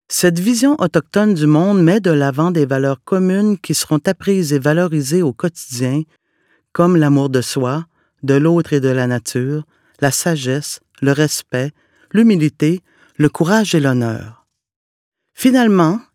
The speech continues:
il est important de saisir que la vision du monde, les valeurs et les pratiques culturelles qui y sont associées sont vivantes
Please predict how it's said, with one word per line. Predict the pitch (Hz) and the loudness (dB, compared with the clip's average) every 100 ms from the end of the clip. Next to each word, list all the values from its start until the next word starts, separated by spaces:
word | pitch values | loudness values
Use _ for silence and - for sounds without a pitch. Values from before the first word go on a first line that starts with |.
| _ | _
il | 165 | 0
est | 165 226 | 0 0
important | 240 196 - 214 | -2 -4 -2 0
de | 156 | 0
saisir | - 180 170 160 185 | 0 -2 -2 0 -2
que | - | -2
la | 147 143 | -2 -2
vision | 147 190 233 | -2 -2 -2
du | 202 151 | -2 0
monde, | 147 131 156 180 - _ _ _ | 0 0 -2 -4 -8 _ _ _
les | 143 | 0
valeurs | 147 190 233 233 165 | 2 2 2 0 0
et | |
les | 147 | 0
pratiques | 139 170 160 160 - | 0 -2 -4 -6 -2
culturelles | 208 170 - 165 175 165 | -2 -2 -2 0 0 -2
qui | - 156 | -2 -2
y | |
sont | 147 151 147 - | -2 -2 -2 -2
associées | 185 - 147 - 147 170 - _ _ _ | -4 -4 -6 -4 -4 -4 -8 _ _ _
sont | - 170 | -6 0
vivantes | 170 202 175 170 185 170 | 2 2 2 2 0 -4